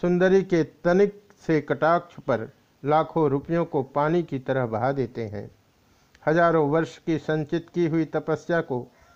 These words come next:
अनेकों तपस्वीगण उसकी टेढ़ी भौहों के ऊपर वार देने को बाध्य होते हैं। धनी हो चाहे गरीब, पंडित हो चाहे मूर्ख, शूरवीर हो अथवा निर्बल,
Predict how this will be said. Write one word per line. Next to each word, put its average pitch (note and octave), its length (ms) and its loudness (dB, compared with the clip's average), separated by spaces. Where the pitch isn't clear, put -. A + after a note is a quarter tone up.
अनेकों F#3 440 2
तपस्वीगण E3 760 0
उसकी D3 420 -6
टेढ़ी D#3+ 460 0
भौहों D#3 400 0
के E3 140 -6
ऊपर C#3+ 280 -2
वार C3+ 340 0
देने B2+ 300 -4
को A#2+ 180 -8
बाध्य C3+ 420 -4
होते A2+ 260 -8
हैं। G#2+ 260 -12
धनी F3 300 4
हो F3 220 4
चाहे D#3 380 2
गरीब, C3+ 400 -2
पंडित F3 380 2
हो E3+ 140 2
चाहे D#3 380 2
मूर्ख, C#3 420 -2
शूरवीर F#3 460 6
हो E3 160 2
अथवा D#3 400 0
निर्बल, C3+ 520 0